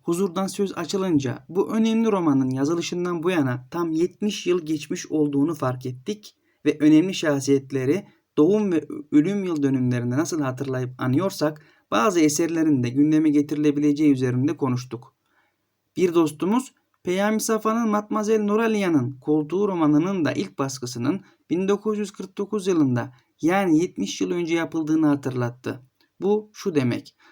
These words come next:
İki bin on dokuz yılı iki büyük romanın doğuşunun tam yetmişinci yılı. Genç okuyucularımız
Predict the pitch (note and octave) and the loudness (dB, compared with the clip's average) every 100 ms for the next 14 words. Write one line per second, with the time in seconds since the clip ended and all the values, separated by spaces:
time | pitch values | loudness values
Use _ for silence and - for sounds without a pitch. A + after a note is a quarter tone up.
0 | _ - D3+ G3 A3 B3 A3+ A3 G3+ D#3 | _ -14 -10 -6 -2 0 0 0 -2 2
1 | D3+ F#3+ - - G3 F#3 G#3 F3 F3+ D#3 | 2 0 -4 -10 -8 -6 -6 -4 0 2
2 | F3 F3+ E3 E3 D3 D#3+ G3 G#3 - D#3 | 0 -2 0 0 0 -2 -4 -6 -4 -4
3 | F#3 F#3 _ D3 D3 C#3+ C3 C3 B2+ A#2 | -4 -8 _ -6 -4 -6 -4 -4 -4 -6
4 | - - _ _ _ _ _ _ _ _ | -8 -12 _ _ _ _ _ _ _ _
5 | _ _ _ _ _ - _ _ _ _ | _ _ _ _ _ -20 _ _ _ _
6 | _ _ _ _ _ _ _ _ A3 C#4 | _ _ _ _ _ _ _ _ 4 4
7 | - A3+ A3+ A#3 G#3 G3 D#3+ D3 F#3 G3+ | 4 -4 -2 0 2 2 4 4 4 -2